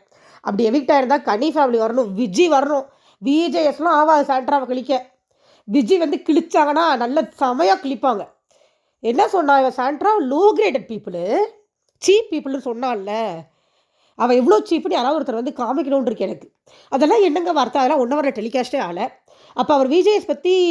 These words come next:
வினோத் எஃப் ஜே எல்லாம் பேசுனது கூட தான் டெலிகாஸ்ட் ஆகல. அதை கேட்டார்ல? அப்ப இதையும் கேட்டிருக்கணும்ல? அது என்னங்க நீங்க என்னமோ பெரிய மகாராணி மாதிரி உட்கார்ந்து எல்லாரும் ஏவறது, கேள்வி கேட்கறது,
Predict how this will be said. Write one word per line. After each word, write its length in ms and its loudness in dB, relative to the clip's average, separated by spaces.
வினோத் 300 0
எஃப் 160 -2
ஜே 80 2
எல்லாம் 160 0
பேசுனது 240 -4
கூட 140 -2
தான் 140 0
டெலிகாஸ்ட் 360 -4
ஆகல. 140 -4
அதை 140 -2
கேட்டார்ல? 520 2
அப்ப 160 -2
இதையும் 240 4
கேட்டிருக்கணும்ல? 600 0
அது 140 -2
என்னங்க 200 0
நீங்க 140 0
என்னமோ 160 2
பெரிய 220 -2
மகாராணி 400 2
மாதிரி 160 -2
உட்கார்ந்து 240 -2
எல்லாரும் 240 -2
ஏவறது, 320 0
கேள்வி 280 0
கேட்கறது, 380 -2